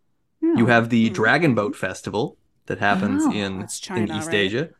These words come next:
Speaker 1: Yeah.
Speaker 3: Okay.
Speaker 1: Uh, you have Christmas, because that happens
Speaker 2: Mm.
Speaker 1: during the summer
Speaker 2: Mm-hmm.
Speaker 1: solstice in the Southern
Speaker 3: Right.
Speaker 1: Hemisphere. Uh, you have Saint John's Eve, or
Speaker 2: Mm.
Speaker 1: the June solstice celebration in Catalan countries.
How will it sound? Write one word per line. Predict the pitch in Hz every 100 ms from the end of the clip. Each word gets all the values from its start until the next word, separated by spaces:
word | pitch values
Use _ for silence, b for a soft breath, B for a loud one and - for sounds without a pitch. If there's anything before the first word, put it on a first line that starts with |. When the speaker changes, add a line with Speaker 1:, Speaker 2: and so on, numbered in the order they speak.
| _
Speaker 1:
Yeah. | 165 143 104 -
Speaker 3:
Okay. | 180 - 165 156 170 _
Speaker 1:
Uh, | 107 110 107
you | 113
have | 107 107 104
Christmas, | - - 226 - 123 - - - _ _
because | 113 - 104
that | 110 113
happens | 113 117 117
Speaker 2:
Mm. | 190
Speaker 1:
during | 131 131 127
the | 143
summer | 143 - 180
Speaker 2:
Mm-hmm. | 160
Speaker 1:
solstice | 160 151 - 156 151 - - -
in |
the | 151
Southern | 151 165 160
Speaker 3:
Right. |
Speaker 1:
Hemisphere. | 131 135 - 156 208 _ _ _ _ _ _ _ _ _ _ _
Uh, | 123 117 110 107
you | 127 120
have | 113 113 107 104 - _
Saint | - - 160 113
John's | 110 131 135 139 127
Eve, | - 156 147 131 185 - _ _ _ _ _ _ _ _ _ _
or | 127 120 113 110 208
Speaker 2:
Mm. | 208 180
Speaker 1:
the | 117
June | 110 123 170 170
solstice | - 143 127 120 -
celebration | 117 110 104 104 139 113 107
in | 113 104 98
Catalan | - 139 139 120 101 95
countries. | 101 - 98 - 95 135 -